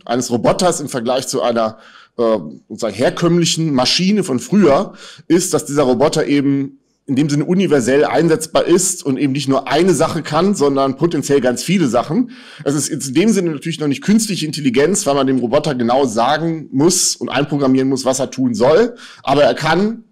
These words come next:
sehr viele Dinge tun und es bedarf dann keiner menschlichen Interaktion im Prinzip mehr. Und er kann in dem Sinne autonom produzieren. Und, ähm, mit diesem Roboter,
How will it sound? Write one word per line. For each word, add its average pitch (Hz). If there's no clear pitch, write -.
sehr 117
viele 180
Dinge 180
tun 226
und -
es 151
bedarf 151
dann 139
keiner 147
menschlichen 131
Interaktion 147
im 101
Prinzip 107
mehr. 131
Und 123
er 120
kann 147
in 127
dem 143
Sinne 131
autonom 127
produzieren. 180
Und, 160
ähm, 143
mit 185
diesem 160
Roboter, 170